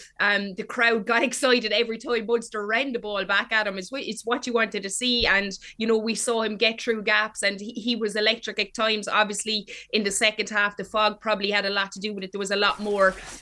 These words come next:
um, when DuPont was doing box kicks, box kicks or,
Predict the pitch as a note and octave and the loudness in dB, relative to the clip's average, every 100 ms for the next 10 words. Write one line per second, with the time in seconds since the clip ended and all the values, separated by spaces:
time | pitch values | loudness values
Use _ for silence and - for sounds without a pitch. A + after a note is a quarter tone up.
0 | - G3 F#3 F#3 - G3+ G3 G3 F#3+ G#3+ | 0 4 4 2 -2 -2 -2 -2 0 2
1 | G#3 G3 G3+ G3+ G3+ G3 G3 G#3+ G3+ - | 2 0 -4 -2 2 2 2 -2 -2 -6
2 | F#3 G3 G3 - - G3+ G3 - F#3 F#3 | -2 0 0 -2 -2 0 -2 -2 2 2
3 | F3+ | 2